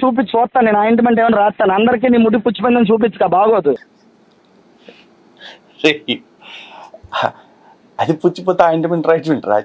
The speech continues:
Speaker 2: చిచ్చి, ఆ ఊహే దరిద్రంగా ఉంది అసలు. అయినా రే, ఆ అమ్మాయి కూడా చర్చికి వచ్చే ఆమె కదా, నువ్వే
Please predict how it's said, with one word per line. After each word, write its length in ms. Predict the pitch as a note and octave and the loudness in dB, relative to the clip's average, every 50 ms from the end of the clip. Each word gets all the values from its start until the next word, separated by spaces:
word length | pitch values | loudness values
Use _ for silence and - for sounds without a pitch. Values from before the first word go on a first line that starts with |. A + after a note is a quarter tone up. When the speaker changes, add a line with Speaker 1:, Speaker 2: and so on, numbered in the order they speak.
| - _ _ _ _ _ _ _ _ _ _ _ _ _ _ _ _ _ _ _ _ - | -6 _ _ _ _ _ _ _ _ _ _ _ _ _ _ _ _ _ _ _ _ -18
Speaker 2:
చిచ్చి, 220 | - - - E3+ - - _ _ _ _ | -8 -4 -2 -2 -2 -4 _ _ _ _
ఆ 60 | - G2 G2 G2 | -4 -2 2 2
ఊహే 160 | A#2+ C3+ D3 C#3 B2+ | 2 2 2 2 0
దరిద్రంగా 420 | B2 A#2+ A2+ A2+ A#2+ A#2 A2+ G#2+ G2 F#2 | 0 0 0 -2 -2 -2 -2 -4 -6 -6
ఉంది 120 | F#2 F2+ F2 | -8 -10 -14
అసలు. 220 | - - G#2+ A#2+ - - - _ _ _ _ _ _ _ _ _ _ _ _ _ _ _ - - _ _ - - - - - - - C3 - - G#3+ G#3+ D4+ D4+ - _ - - _ _ _ _ _ - | -14 -14 -14 -14 -14 -16 -20 _ _ _ _ _ _ _ _ _ _ _ _ _ _ _ -18 -18 _ _ -20 -20 -20 -20 -12 -4 -2 -2 2 2 2 2 2 -2 -6 _ -20 -20 _ _ _ _ _ 0
అయినా 220 | C3 F3 F#3+ G3 F3 D#3+ | 2 2 4 4 4 4
రే, 80 | F3 A3 E4+ F#4+ F4+ - _ _ _ _ - - - - - - _ _ _ _ - | 4 4 2 2 -2 -8 _ _ _ _ -20 -20 -20 -20 -20 -20 _ _ _ _ -6
ఆ 60 | - - D3 D3 | 0 2 2 2
అమ్మాయి 320 | D3+ - - F#3+ F3+ D3 F3+ F3+ | 2 0 0 0 0 0 0 0
కూడా 120 | F3+ G3+ D3 - | 0 -2 -2 0
చర్చికి 260 | D#3 D3+ D3+ - - F#3 | -2 -2 -2 -2 -4 -4
వచ్చే 160 | F3 F3 F#3+ F3+ E3+ | -2 0 2 2 2
ఆమె 160 | F3 E3+ E3+ D3+ C#3 | 2 0 0 -2 0
కదా, 180 | A2 G#2 G2+ A#2 E3 G#3 A3 G3+ _ _ _ _ _ - - - _ - | 0 0 0 0 -2 -4 -6 -10 _ _ _ _ _ -20 -20 -18 _ -4
నువ్వే 200 | D3+ E3+ F#3+ G#3+ | 0 2 2 2